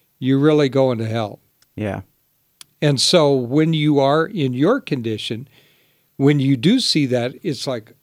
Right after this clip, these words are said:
Speaker 1: "Oh my gosh," right?
Speaker 2: Complete transformation. Absolutely.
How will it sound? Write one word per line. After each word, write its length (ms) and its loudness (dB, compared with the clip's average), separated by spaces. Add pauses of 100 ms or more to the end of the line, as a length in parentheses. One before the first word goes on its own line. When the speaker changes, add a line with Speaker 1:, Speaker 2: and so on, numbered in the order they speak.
Speaker 1:
"Oh 280 -4
my 240 -12
gosh," 680 -16
right? 60 -20
Speaker 2:
Complete 600 -2
transformation. 1120 -4 (140)
Absolutely. 800 -6